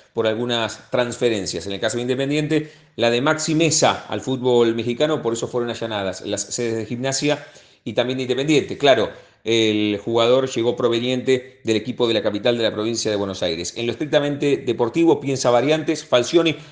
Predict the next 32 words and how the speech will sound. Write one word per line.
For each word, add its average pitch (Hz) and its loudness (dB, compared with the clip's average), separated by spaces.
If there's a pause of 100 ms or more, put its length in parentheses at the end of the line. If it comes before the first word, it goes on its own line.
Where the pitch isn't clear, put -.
algunas 180 2
tácticas 117 0 (320)
y 156 2
otras 226 6 (100)
porque 143 2
hoy 160 2
no 156 -2
pudo 151 2
contar 143 4
por 123 8
lesiones 139 2
con 131 4
algunos 123 2
futbolistas. 110 0
Roa 185 6 (240)
se - -2
sigue 147 6
recuperando, 156 4
pero 120 0
todavía 127 4
no 131 0
está 135 6
al 127 6
ciento 127 -2
por 117 0
ciento. 165 4 (200)
Tal 123 6
vez 139 2
pueda 151 4
ocupar 131 2
un 135 0
lugar 131 4